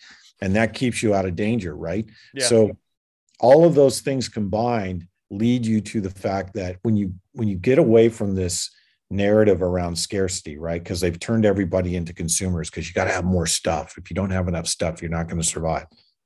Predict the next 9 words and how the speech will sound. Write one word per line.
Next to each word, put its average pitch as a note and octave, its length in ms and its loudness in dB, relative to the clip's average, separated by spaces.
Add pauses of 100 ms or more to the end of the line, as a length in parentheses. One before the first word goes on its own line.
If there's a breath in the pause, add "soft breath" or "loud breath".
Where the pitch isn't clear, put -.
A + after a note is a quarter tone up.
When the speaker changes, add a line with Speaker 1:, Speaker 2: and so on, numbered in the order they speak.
Speaker 1:
None A2 300 2
of B2+ 60 6
that's G#2+ 280 4
real. F#2 300 0
It's - 140 -10
all F#2 120 -2
nonsense. F2 760 -6 (600 soft breath)
But F#2 120 0
we've, A#2 280 2